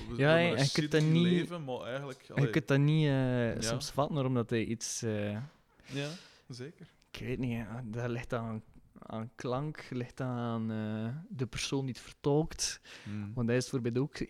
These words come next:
Speaker 2: zoiets, hè. Je kunt naar een show gaan kijken en iemand kan echt supergoed, eh, zingen, maar hij heeft een uitstraling van een patat.
Speaker 1: Ja.
Speaker 2: Eh,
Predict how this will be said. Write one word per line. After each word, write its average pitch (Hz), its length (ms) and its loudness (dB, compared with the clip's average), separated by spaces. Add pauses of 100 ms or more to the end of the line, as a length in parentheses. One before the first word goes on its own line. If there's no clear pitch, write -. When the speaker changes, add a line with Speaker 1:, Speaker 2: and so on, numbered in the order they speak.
(100)
Speaker 2:
zoiets, 127 380 0
hè. 156 60 -2
Je 160 220 0
kunt 120 200 -2
naar 117 160 0
een 120 80 0
show 135 260 -4
gaan 135 160 -2
kijken 143 360 -2
en 113 380 -2 (100)
iemand 113 320 -2
kan 117 160 -4
echt 117 200 -4
supergoed, 123 640 -2
eh, 101 200 -4 (520)
zingen, 139 400 -2
maar 117 100 -2
hij 104 80 0
heeft 113 180 -4
een 120 100 -4
uitstraling 127 480 0
van 113 120 2
een 95 80 -2
patat. - 520 -6
Speaker 1:
Ja. 107 380 -2
Speaker 2:
Eh, 95 60 -4